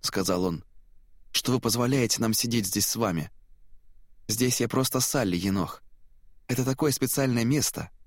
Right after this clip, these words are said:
Мы все здесь равны». Пес улыбнулся. Его пронизал поток чистой любви. Она была единственной из нормалов, кто обращался с ним как с нормальным парнем.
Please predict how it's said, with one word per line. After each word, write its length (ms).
Мы 140
все 200
здесь 240
равны». 360
Пес 240
улыбнулся. 640
Его 240
пронизал 500
поток 380
чистой 360
любви. 460
Она 220
была 220
единственной 560
из 100
нормалов, 560
кто 180
обращался 600
с 120
ним 200
как 160
с 80
нормальным 460
парнем. 440